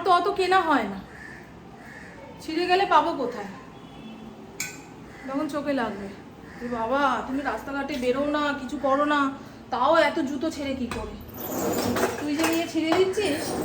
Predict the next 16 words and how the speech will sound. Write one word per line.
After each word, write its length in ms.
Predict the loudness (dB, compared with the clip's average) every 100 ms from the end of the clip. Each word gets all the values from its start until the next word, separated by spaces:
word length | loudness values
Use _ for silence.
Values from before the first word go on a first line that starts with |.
| -6 -10 -12 -14 -14 -18 -10 -2
সেই 220 | 2 4
হিসাব 240 | 4 2 2
কাকে 240 | 0 0
দেবে? 260 | -4 -6 -10 -14 -18 -18 -16 -16 -16 -16 -10 4
ইন্দ্রকে 320 | 6 6 6
বললে 340 | 8 8 6
বলবে, 380 | 6 6 6 2 -6 -14 -4
"ছাড়ো 360 | 6 6 6 4
না, 80 | -4 -10 -16 -16 -16 -16 -16 -14 -2
মেয়েটা 180 | 2 2
একটুখানি 300 | 4 4 4 4
পড়ে 180 | 4 6
যাচ্ছে।" 380 | 4 4 -2 -4 -8 -16 -18 -18 -18 -18 -20 -20 -18 -18 -16 -18 -12 2
বমি 220 | 4 8
হলো 200 | 8 8
কেন? 480 | 8 8 8 8